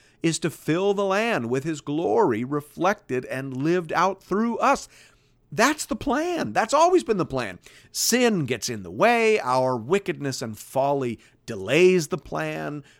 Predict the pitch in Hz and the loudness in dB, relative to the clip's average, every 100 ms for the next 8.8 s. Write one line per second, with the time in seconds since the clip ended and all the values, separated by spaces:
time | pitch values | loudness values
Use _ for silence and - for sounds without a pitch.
0 | _ - - 117 151 170 151 170 143 160 | _ -16 -6 0 2 4 2 2 0 -6
1 | 139 147 156 143 - 117 135 156 147 151 | -6 -8 -8 -10 -14 -14 -10 -10 -8 -6
2 | 151 - 131 - 123 151 135 135 _ _ | -8 -8 -12 -10 -8 -8 -10 -14 _ _
3 | _ _ _ - 185 - 196 196 202 - | _ _ _ -18 -16 -12 -10 -8 -10 -10
4 | - - 143 165 151 120 95 - 101 - | -16 -10 -8 -4 -4 -4 -6 -10 -10 -12
5 | - 165 - - 98 80 78 - - - | -10 -10 -12 -18 -18 -16 -18 -20 -20 -20
6 | _ _ _ _ _ _ _ _ _ _ | _ _ _ _ _ _ _ _ _ _
7 | - 117 220 131 143 185 - _ _ _ | -12 -8 -6 -4 -6 -8 -14 _ _ _
8 | _ _ - 107 101 107 180 | _ _ -12 -8 -4 -2 -4